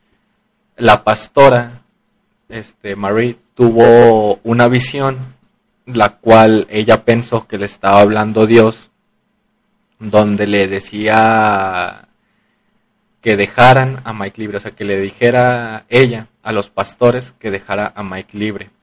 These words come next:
porque si no, el demonio de la muerte iba a matar a toda su familia.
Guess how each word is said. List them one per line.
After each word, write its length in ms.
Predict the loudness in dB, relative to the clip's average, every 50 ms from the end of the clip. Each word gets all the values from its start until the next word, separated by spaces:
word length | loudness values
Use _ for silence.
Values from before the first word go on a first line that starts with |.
| _ _ _ _ _ _ _ _ _ _
porque 340 | -2 -2 -2 -2 _ -10 -10
si 140 | -10 -8 -10
no, 360 | -4 -2 -2 -2 -2 -6 -12 _ _ _ _ _ _ _ _ _ _ _ _ _ _
el 320 | -6 -4 -4 -4 -6 -8 -10
demonio 440 | -10 -10 -8 -8 -8 -6 -6 -4 -4
de 120 | -4 -4
la 100 | -4 -6
muerte 600 | -6 -4 -2 -4 -4 -4 _ _ -8 -8 -8 -10 _
iba 220 | -18 -14 -10 -10 -10
a 40 |
matar 400 | -10 -10 -12 -12 _ -4 -2 -2
a 80 | -2 -4 -4
toda 220 | -6 -4 -4 -4 -6
su 100 | -8 -18
familia. 460 | _ -18 -18 -16 -16 -18 -18 _